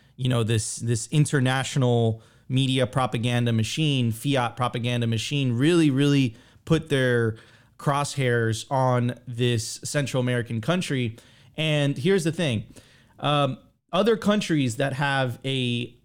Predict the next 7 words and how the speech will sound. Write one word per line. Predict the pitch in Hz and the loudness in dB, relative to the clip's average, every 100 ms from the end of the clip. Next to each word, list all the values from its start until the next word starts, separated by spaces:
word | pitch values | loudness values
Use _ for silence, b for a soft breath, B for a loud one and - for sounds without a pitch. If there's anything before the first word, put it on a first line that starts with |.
| _ | _
much, | 131 135 143 175 185 | -2 2 4 4 0
much | 160 160 160 | 0 0 0
worse, | 139 143 139 120 - - - | 2 4 4 0 -4 -10 -6
uh, | 127 127 117 110 107 107 - _ _ _ - | -2 0 0 0 -2 -4 -8 _ _ _ -2
human | 165 151 | 2 2
rights | 143 147 143 | 2 2 0
record | 131 120 110 117 113 110 | -2 -2 -2 -4 -2 -6